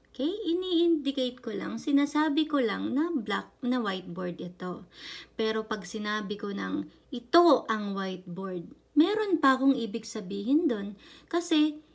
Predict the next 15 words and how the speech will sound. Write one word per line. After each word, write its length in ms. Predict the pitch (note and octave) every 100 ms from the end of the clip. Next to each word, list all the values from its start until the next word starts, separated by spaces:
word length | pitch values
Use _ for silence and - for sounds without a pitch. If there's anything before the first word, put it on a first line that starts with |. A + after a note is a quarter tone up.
| -
ito 480 | B3 - D#4+ C#4+ -
ang 320 | A3+ G#3+ G3+
whiteboard. 640 | G3 F#3 F3+ F3+ F#3 E3+ - _ -
And 240 | A#3+ F#3
then, 320 | F3 A3 D4 - _ _ _ -
what's 240 | A3+ - A3+
next? 400 | G#3+ - - - _ _ _ _ _ _ -
No? 180 | B3 D#4+ E4 - - -
Ang 140 | A#3+ B3
ibig 220 | B3 D4
sabihin, 720 | G#4+ G4 F#4+ D4 C4+ D4 D4
ito 320 | B3 - D#4 -
ang 240 | G#3+ G3
ginamit 560 | F#3+ F#3+ F#3 F3+ F3 E3+ _
ko. 240 | - F#3+